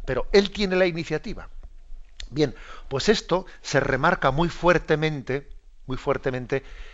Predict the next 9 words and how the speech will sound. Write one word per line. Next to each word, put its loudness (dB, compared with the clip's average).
en 0
el 4
hecho 0
de 0
la 4
maternidad 0
virginal -2
de -6
María. -8